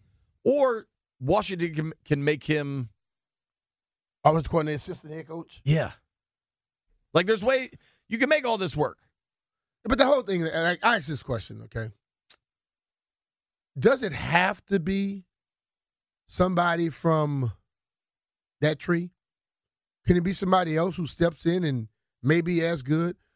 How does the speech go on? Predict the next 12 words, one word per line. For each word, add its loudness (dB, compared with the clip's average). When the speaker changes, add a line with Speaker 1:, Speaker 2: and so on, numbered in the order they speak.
Speaker 2:
Who? 2
What 4
tree 0
is 0
Ben 0
Johnson 0
coming -10
from? -18
Speaker 1:
Uh, 2
kind 0
of 2
the -2